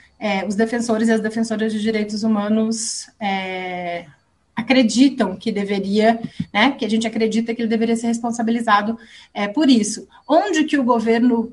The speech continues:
bem ou mal, é, tá sendo impactado do ponto de vista do debate político? Principalmente na agenda ambiental, né? É, acho que a gente já vinha de um cenário aí de,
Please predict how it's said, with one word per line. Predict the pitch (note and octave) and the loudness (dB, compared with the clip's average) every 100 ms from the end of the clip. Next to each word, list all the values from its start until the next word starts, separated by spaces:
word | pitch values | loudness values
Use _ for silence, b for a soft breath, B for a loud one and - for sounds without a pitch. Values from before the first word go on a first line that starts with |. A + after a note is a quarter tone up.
| - | -10
bem | G#3 G#3+ C4 C#4 | 0 4 6 6
ou | |
mal, | A#3 A3+ A#3 B3+ B3+ A#3+ | 6 6 6 6 4 0
é, | A3+ A3 | 0 0
tá | G#3+ - A#3+ B3+ | 0 4 4 4
sendo | C4 C4 | 4 4
impactado | B3+ B3 A3+ - A#3 A3 G#3 | 6 4 2 4 6 6 0
do | A3 | -4
ponto | A3+ G#3+ | -4 -4
de | G#3+ | -4
vista | G#3 G#3+ G#3+ | -4 -4 -6
do | G3+ | -6
debate | G3+ G3 F#3+ - | -4 -2 -4 -6
político? | G#3+ F#3 - - | -10 -10 -12 -12
Principalmente | - C4 C4+ C4 C4 | -4 -2 2 4 4
na | C4+ | 4
agenda | B3 C4 C4+ | 6 6 6
ambiental, | C4 C#4 D4+ D#4+ A3 F#3+ F#3+ - _ _ | 6 4 2 4 4 4 0 -10 _ _
né? | A3 G3+ A#3+ B3 B B B | -2 0 0 -4 B B B
É, | - G#3 G3 F#3+ F#3 | -6 -4 -2 -4 0
acho | - A3 G#3+ | 2 2 2
que | |
a | A3+ | -2
gente | A#3 A#3 | 0 2
já | A3+ | 4
vinha | A3+ A#3+ C4+ | 4 4 4
de | A#3+ | 4
um | B3 | 0
cenário | B3 B3+ A3+ G#3 G#3 G#3 | 0 2 4 4 2 0
aí | G3+ G3+ | -2 -4
de, | G3+ G3 G3+ F#3+ | -4 -4 -4 -4